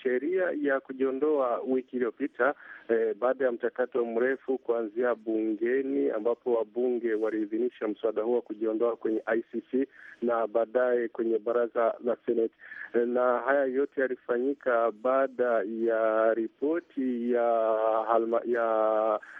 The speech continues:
kamishna mkuu, uh, wa haki za binadamu anayehusika na haki za binadamu mwenye makao yake mjini kule Geneva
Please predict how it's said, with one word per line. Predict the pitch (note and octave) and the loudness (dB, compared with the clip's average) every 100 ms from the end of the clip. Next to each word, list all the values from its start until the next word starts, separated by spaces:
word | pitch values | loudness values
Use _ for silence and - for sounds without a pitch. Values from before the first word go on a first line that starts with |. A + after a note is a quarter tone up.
| - | -4
kamishna | C3 C3 C3+ - A#2+ | 0 0 -2 -2 -4
mkuu, | - C3+ C3 B2+ | -2 -2 0 0
uh, | - - A#2 G#2+ G#2+ | -2 -2 0 2 2
wa | A#2 | 0
haki | B2 - | -2 -4
za | A2+ A2 | -4 -2
binadamu | A#2 A#2+ A#2 A2+ A2 A#2 | 0 0 0 0 -2 0
anayehusika | B2 A#2+ G#2+ - A#2+ | 0 0 -4 -6 -4
na | |
haki | A#2+ A2+ | -4 -4
za | A2 | -2
binadamu | G#2+ A#2+ A#2+ A#2 | 0 -2 0 -2
mwenye | A2+ A2+ | 0 -2
makao | A2+ A2 A#2+ | -2 -2 0
yake | A#2 B2+ - A2+ | 0 -2 -2 -4
mjini | A2 A#2+ A#2+ | -2 -2 -2
kule | A2 C3 B2+ A#2+ G#2 G#2 G#2+ | -4 -2 2 2 0 -4 -6
Geneva | A2+ A2+ C#3+ A2 A#2 C3 | -4 0 -2 0 0 0